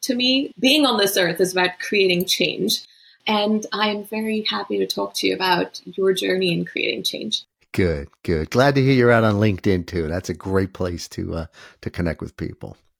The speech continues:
Speaker 2: Okay. Have a great week, Radhika.
Speaker 1: Thank you for having me.
Speaker 2: Yeah, you bet. Thanks for coming by. I'm, I'm the one who's grateful.
Speaker 1: Thank you.
Speaker 2: And I hope you all enjoyed that. That was really, uh, really fun. Do reach out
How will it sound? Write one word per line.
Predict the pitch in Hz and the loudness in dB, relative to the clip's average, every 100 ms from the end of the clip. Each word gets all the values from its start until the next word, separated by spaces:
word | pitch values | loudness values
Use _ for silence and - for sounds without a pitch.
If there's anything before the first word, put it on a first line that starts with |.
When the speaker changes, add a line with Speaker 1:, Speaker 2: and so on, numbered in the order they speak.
| _ _ _ - - - - | _ _ _ -20 -20 -10 0
Speaker 2:
Okay. | 233 277 277 123 87 - - - - - - _ - | 2 6 6 4 -2 -18 -20 -20 -20 -20 -20 _ 2
Have | 175 | 4
a | 185 | 6
great | 214 226 | 6 8
week, | 233 214 - | 6 6 6
Radhika. | 123 104 - 98 - _ - | 6 6 2 -4 -4 _ 2
Speaker 1:
Thank | 349 392 | 2 4
you | |
for | 392 | 2
having | 359 349 392 247 | 4 4 4 2
me. | 185 185 - _ _ | 2 0 0 _ _
Speaker 2:
Yeah, | 113 123 | 4 6
you | 113 139 | 6 6
bet. | 123 113 127 - | 4 4 4 2
Thanks | 110 117 | 0 0
for | - | 0
coming | 123 120 117 95 | 0 2 2 4
by. | 110 113 | 4 6
I'm, | 104 123 | 4 4
I'm | 120 123 | 2 4
the | 123 | 4
one | 123 113 | 6 6
who's | 117 | 4
grateful. | 107 107 98 - 78 | 4 2 2 -2 -4
Speaker 1:
Thank | - 320 247 - | 0 0 0 0
you. | - 262 | -2 0
Speaker 2:
And | 139 139 | 0 2
I | |
hope | 139 208 208 | 4 4 4
you | 196 | 6
all | 190 | 6
enjoyed | 160 165 175 185 | 4 6 6 8
that. | 214 233 269 | 6 6 6
That | 156 156 | 4 6
was | 156 - | 4 4
really, | 151 156 147 127 - | 4 6 6 4 0
uh, | 127 | 2
really | 120 185 | 6 6
fun. | - 190 226 143 87 - | 6 4 6 4 2 4
Do | 180 | 6
reach | 190 185 165 160 | 6 4 4 4
out | 147 151 160 | 6 4 2